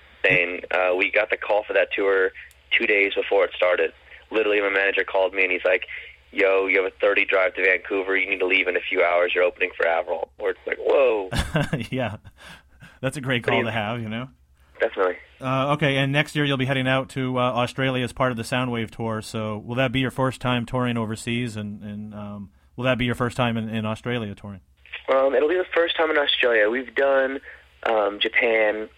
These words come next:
Speaker 1: Um, I've played some music in Italy and stuff, but this will be the first time in Australia, and it's actually at, like, the top of my list of places I wanna go. Um, and I'm gonna fall in love with every girl because of their accents.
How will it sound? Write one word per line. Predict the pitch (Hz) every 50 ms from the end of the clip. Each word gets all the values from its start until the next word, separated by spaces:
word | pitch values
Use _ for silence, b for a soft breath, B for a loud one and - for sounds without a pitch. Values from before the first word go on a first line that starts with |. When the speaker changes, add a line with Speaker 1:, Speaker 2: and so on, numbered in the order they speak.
| _ - -
Speaker 1:
Um, | 104 101 - - -
I've | - 117 - -
played | - - 113 110 107 107 -
some | - 113 110
music | 110 110 104 101 107 98 - -
in | 101 95 98 95 - - - _ _ _ -
Italy | 110 110 107 107 104 98 98
and | 98 98 98 -
stuff, | - 107 101 - - - -
but | 98 92 - - B B B B B B B B B B - - 113 117
this | 139 135 -
will | - 135
be | 131 131
the | 120 -
first | - 127 123 - -
time | 123 117 117
in | 110 104
Australia, | 101 - - - 113 110 107 104
and | 98 98
it's | 101 -
actually | 110 110 120 117 - - - 110
at, | 98 92
like, | 98 95 -
the | 98 - - -
top | 107 107 -
of | 101 101
my | 101 98
list | 98 98 98 92 - -
of | 92 -
places | - 98 95 - 101 98
I | 95
wanna | 95 95 92 90 90
go. | - 92 90 92 92 90 90 - B B B B B B B B B _ _ _ -
Um, | 101 95 95 92 90 92 90 - - - - -
and | - 104 101 98
I'm | 98
gonna | 104 110 107 - -
fall | 113 110 110
in | 104 104
love | 104 101
with | 95 92 -
every | 95 90 95 92
girl | 98 95 95 92 92 92 90 90
because | - - - 104 92
of | 95 95
their | 92 90
accents. | 92 90 92 - - - 95 98 - - -